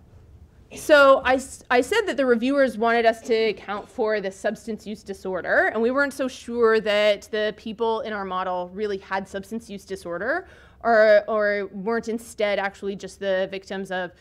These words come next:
high school aged experimentation and contamination as a more likely cause, since the rates of substance use disorder in this population are just so low. So we did a sensitivity analysis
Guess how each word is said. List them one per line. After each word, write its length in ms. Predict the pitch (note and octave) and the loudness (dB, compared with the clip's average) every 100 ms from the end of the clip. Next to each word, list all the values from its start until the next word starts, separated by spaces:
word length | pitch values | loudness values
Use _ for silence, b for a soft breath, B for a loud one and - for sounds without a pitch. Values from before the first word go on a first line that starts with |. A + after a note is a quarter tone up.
| b b b _ | b b b _
high 160 | - G3 | -12 -12
school 680 | F#3+ F#3 F#3+ F#3+ F#3 F#3 - | -10 -8 -4 -2 0 -2 -4
aged 380 | F3+ F3+ - - | -8 -10 -16 -20
experimentation 1040 | - - F#3+ F#3 F3 - F#3 F#3 F3 F3 | -18 -10 -8 -8 -10 -12 -14 -12 -10 -10
and 100 | E3+ | -12
contamination 880 | G3+ F#3+ E3+ E3 E3 E3+ - B3+ D4+ | -12 -12 -12 -12 -12 -12 -8 -6 -4
as 140 | G3+ | -4
a 60 | F#3+ | -4
more 220 | F#3 E3+ | -4 -4
likely 360 | E3 F3 F3+ F3+ | -2 -4 -4 -10
cause, 480 | - D#3+ D#3 - - | -8 -8 -8 -12 -14
since 300 | - A#3 A#3 | -4 -4 -2
the 80 | G3+ | -2
rates 240 | A#3 A3 | -2 -4
of 80 | G3 | -8
substance 400 | G#3+ F#3+ G#3+ F#3+ | -8 -8 -8 -8
use 140 | F#3 | -12
disorder 440 | F3+ - F3+ E3+ E3 | -12 -8 -6 -6 -4
in 120 | G#3 | -6
this 120 | F#3+ | -8
population 520 | - F3 F3 E3+ F3 | -8 -8 -6 -8 -10
are 120 | - | -10
just 220 | F3 E3+ - | -10 -12 -8
so 140 | F#3 | -6
low. 500 | F3 D#3 - - G3 B B B B B B B _ - | -4 -4 -4 -2 -4 B B B B B B B _ -20
So 140 | - C4+ | -4 -2
we 140 | B3 | 0
did 220 | A#3 D4+ | 0 -2
a 60 | E4+ | -2
sensitivity 640 | - C4+ C4+ - B3+ C4 | -2 -4 -4 -6 -4 -2
analysis 540 | B3 A3 G#3 G#3+ G#3+ | -2 0 0 -2 -4